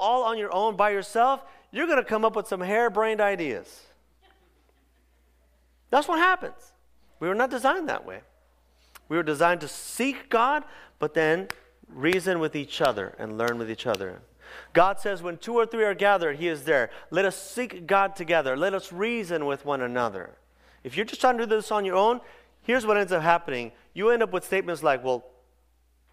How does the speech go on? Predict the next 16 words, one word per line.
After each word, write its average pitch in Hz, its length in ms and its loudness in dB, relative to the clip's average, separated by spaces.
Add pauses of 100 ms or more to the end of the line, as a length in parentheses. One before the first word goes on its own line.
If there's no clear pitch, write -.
what 110 160 2
I 254 340 6
think 143 380 -6
is 120 320 -4
this, 139 220 -4
this, 131 240 -10
and 123 100 -10
that." 104 160 -4
And, 120 200 -6 (140)
and 135 160 -6
you 165 80 -4
know 156 140 4
what 135 220 -2
follows 131 300 0
after 117 200 -8
that. 104 300 -4